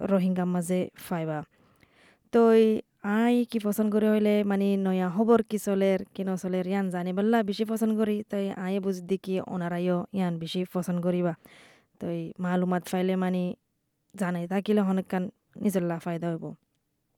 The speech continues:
তো এছ বি এছ রোহিঙ্গার মাঝে হাজ করি যে, এ, অস্ট্রেলিয়ার মাঝে কিং করে সেটেলিং হইবা, ইয়ানের বাবতে ফতি হাত্তা হাত্তা এ নয়া একখান না একখান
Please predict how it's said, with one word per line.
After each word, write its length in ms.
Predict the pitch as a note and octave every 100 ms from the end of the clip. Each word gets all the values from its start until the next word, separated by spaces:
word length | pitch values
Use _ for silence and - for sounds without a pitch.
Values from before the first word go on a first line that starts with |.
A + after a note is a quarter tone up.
| _ _ -
তো 80 | B3
এছ 280 | B3 A3 G3+
বি 120 | A3+
এছ 120 | A3+
রোহিঙ্গার 300 | A3 G#3+ A3
মাঝে 280 | G#3+ G3+ G#3+
হাজ 300 | G#3 G#3+ F#3+
করি 300 | G#3+ G#3 G3 - - - - - _ A#3
যে, 180 | G3 E3+
এ, 440 | F3+ E3+ E3 -
অস্ট্রেলিয়ার 480 | F#3+ - A3 C#4 C4+
মাঝে 240 | A#3+ A3+
কিং 220 | - G#3
করে 160 | G#3 G#3
সেটেলিং 460 | - B3 G#3+ G3 G3
হইবা, 180 | F#3+
ইয়ানের 240 | G3+ G3 F#3
বাবতে 440 | F3+ F3 F3 F#3
ফতি 280 | F#3+ F#3+ G#3+
হাত্তা 320 | G3 - -
হাত্তা 280 | F3+ - F#3
এ 120 | F3+
নয়া 300 | F#3 F3 E3+
একখান 280 | E3+ - F#3+
না 100 | G3
একখান 360 | F#3 G3 F#3